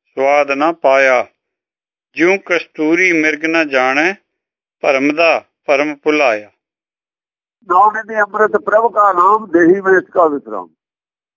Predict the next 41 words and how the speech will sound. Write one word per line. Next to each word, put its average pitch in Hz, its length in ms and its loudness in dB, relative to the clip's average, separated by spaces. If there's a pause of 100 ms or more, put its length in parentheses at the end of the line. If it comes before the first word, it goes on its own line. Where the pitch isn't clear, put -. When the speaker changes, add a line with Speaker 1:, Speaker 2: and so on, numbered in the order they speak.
(220)
Speaker 2:
ਉਹ 240 220 0
ਅੰਦਰੋਂ 196 320 2
ਮਿਲਣਾ 180 360 2
ਨਾਮ 165 280 2
ਤਾਂ 156 200 -2
ਸਾਰਿਆਂ 139 380 0
ਨੂੰ, 160 240 -12
ਬਾਹਰੋਂ 156 340 2
ਨਹੀਂ 196 160 -16
ਨਾਮ 151 240 2
ਮਿਲਦਾ 135 200 0
ਹੁੰਦਾ, 120 300 -2 (220)
ਦੇ 120 260 -14
ਸਕਦਾ। 104 340 -6 (920)
ਜਿਹੜਾ 208 200 0
ਬਾਹਰੋਂ 226 340 2
ਨਾਮ 214 240 2
ਦੇ 208 260 0
ਸਕਦਾ 208 220 0
ਉਹ 233 160 2
ਤਾਂ 233 160 0
ਧੱਦੇ 180 380 0
ਵਾਲੇ 175 200 4
ਨੇ, 190 280 2
ਧੱਦਾ 139 460 -2
ਉਹਨਾਂ 143 180 -2
ਲੋਕਾਂ 113 300 -6
ਦਾ। 101 140 -20 (1040)
ਉਹ 196 80 -18
ਬਾਹਰੋਂ 202 340 2
ਜਿਹੜੇ 208 180 2
ਦਿੰਦੇ 190 300 0
ਨੇ 226 60 2
ਉਹ 226 60 2
ਧੱਦਾ 135 420 -2
ਹੈ। 98 60 -8 (1080)
ਬਾਹਰੋਂ 226 300 2
ਮਿਲ 208 200 0
ਸਕਦਾ 226 280 2
ਸਾਨੂੰ 208 260 -2
ਗਿਆਨ, 151 440 0